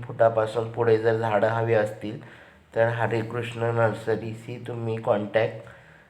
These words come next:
करू शकता. त्याचा नंबर मी डिस-, डिस्क्रिप्शनमध्ये तुम्हाला देतो. आणि हा रोड आहे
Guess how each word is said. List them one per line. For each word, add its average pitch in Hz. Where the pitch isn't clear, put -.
करू 139
शकता. 110
त्याचा 107
नंबर 113
मी 117
डिस-, 110
डिस्क्रिप्शनमध्ये 113
तुम्हाला 113
देतो. 107
आणि 107
हा 101
रोड 117
आहे 110